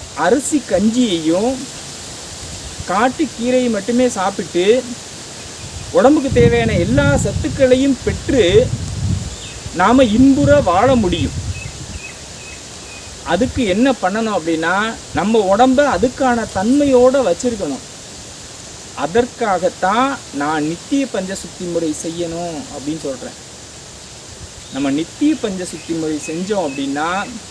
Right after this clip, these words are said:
நம்ம சொல்லக்கூடிய பட்ச சுத்தி முறை செஞ்சோம் அப்படின்னா, நான் சொல்லக்கூடிய யோக வணக்கம் அப்படிங்கிறத செஞ்சோம் அப்படின்னா, நாம எந்த உணவை சாப்பிட்டாலும் நமக்கான, நம்ம உடம்புக்கான சத்துக்களை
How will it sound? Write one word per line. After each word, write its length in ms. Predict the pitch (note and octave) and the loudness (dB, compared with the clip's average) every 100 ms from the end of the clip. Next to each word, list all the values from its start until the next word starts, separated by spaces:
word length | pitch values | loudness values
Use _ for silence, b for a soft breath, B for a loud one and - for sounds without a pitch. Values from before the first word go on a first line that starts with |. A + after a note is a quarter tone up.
| - - - - - - - - - - - - | -16 -16 -18 -18 -16 -16 -16 -16 -16 -16 -14 -2
நம்ம 180 | F#3 G#3 | -2 0
சொல்லக்கூடிய 460 | G#3 A3+ A3+ G#3 D#3 | 0 -2 -2 -4 0
பட்ச 300 | F3 - D#4 | 0 0 -4
சுத்தி 360 | C#4+ A#3 F#3+ A#3+ | -2 -4 -2 0
முறை 300 | G#3+ F#3 E3 | 2 2 2
செஞ்சோம் 400 | F3+ F#3+ G#3 F#3+ | -2 -4 -2 -4
அப்படின்னா, 580 | C#3+ C#3+ C#3+ D#3+ F3+ G3 - - - - - - - - - - - | -4 -4 -2 -2 -2 -2 -6 -14 -16 -20 -20 -20 -20 -20 -20 -20 -6
நான் 160 | E3+ G3 | -2 2
சொல்லக்கூடிய 440 | A3 B3 B3+ B3 | 4 4 4 0
யோக 480 | G3 G#3+ C#4+ C#4+ C#4+ | 2 2 2 4 2
வணக்கம் 520 | G#3 A3+ B3 B3+ G3+ - | 2 0 2 0 0 -2
அப்படிங்கிறத 560 | D3 F#3 A3 G#3 F#3 E3 | -2 0 0 0 -2 -6
செஞ்சோம் 360 | E3 F3+ F#3+ D3+ | -6 -4 -4 -4
அப்படின்னா, 560 | C#3+ C3+ D3 F3 G3+ - - - - - - - - - - - - - - | -4 -2 -2 0 -2 -6 -14 -16 -16 -20 -18 -14 -12 -12 -14 -12 -10 -6 -2
நாம 280 | D3+ F3 G3 | 2 2 2
எந்த 480 | D#3 F3 B3 D4 C#4 - - | 2 4 4 2 -2 -6 -4
உணவை 340 | G3 A#3+ A#3 | 0 2 2
சாப்பிட்டாலும் 720 | F3+ F#3+ - D3+ C#3+ F3 A3+ G#3+ - - - - - - - - - - | 0 -6 0 0 2 -2 -2 -6 -14 -20 -20 -20 -20 -20 -20 -20 -14 -6
நமக்கான, 580 | F3+ B3+ C4+ B3+ A#3 G3 | 0 0 2 0 0 -2
நம்ம 300 | F3+ F3+ F3+ | 0 2 6
உடம்புக்கான 480 | C4 D4+ A#3+ G#3+ F#3 | 4 4 0 -2 -2
சத்துக்களை 680 | F3+ - C4 F#3+ F3 G3+ | -4 -6 -4 2 2 2